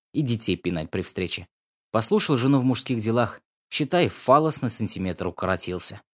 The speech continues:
Сколько раз можешь жену послушаться? Если слушаешься раз в году, через пятнадцать-двадцать лет ты бесполое говно, а не мужчина. Этому идиоту немного осталось. Он уже с дочкой кукол одевает.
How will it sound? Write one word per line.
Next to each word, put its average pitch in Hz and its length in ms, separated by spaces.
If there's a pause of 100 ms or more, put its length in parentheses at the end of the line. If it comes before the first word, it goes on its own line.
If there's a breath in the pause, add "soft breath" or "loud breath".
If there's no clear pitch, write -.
(340)
Сколько 143 400
раз 143 220
можешь 107 320
жену 117 200
послушаться? - 640 (440)
Если 127 240
слушаешься 113 580
раз 104 180
в 92 40
году, 95 400 (360 loud breath)
через 131 300
пятнадцать-двадцать 107 1120
лет 147 340
ты 143 180
бесполое 95 760
говно, 87 520 (180)
а - 100
не 90 100
мужчина. 90 500 (500)
Этому 117 340
идиоту 123 380
немного 123 520
осталось. 110 540 (380)
Он 175 140
уже 143 420
с 120 100
дочкой 131 440
кукол 120 380
одевает. 85 540